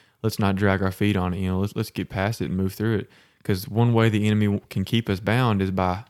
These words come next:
just like what you're saying, convince you, "Well, don't change so fast. You know, people are gonna think weird if you, if you make that switch so fast." No, you just do what God says and you just obey him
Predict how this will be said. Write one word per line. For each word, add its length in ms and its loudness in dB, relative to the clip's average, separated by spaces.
just 160 -6
like 160 0
what 140 -6
you're 80 0
saying, 260 -2
convince 400 0
you, 160 0
"Well, 100 2
don't 200 4
change 320 2
so 120 0
fast. 520 -8
You 80 -6
know, 140 0
people 160 2
are 20 0
gonna 140 0
think 260 -2
weird 300 0
if 100 -12
you, 140 -2
if 180 -8
you 60 -2
make 180 0
that 220 -4
switch 280 -4
so 140 -4
fast." 440 -4
No, 160 0
you 180 2
just 160 0
do 140 2
what 120 0
God 300 0
says 300 -4
and 100 -4
you 60 0
just 160 -4
obey 240 -2
him 340 -2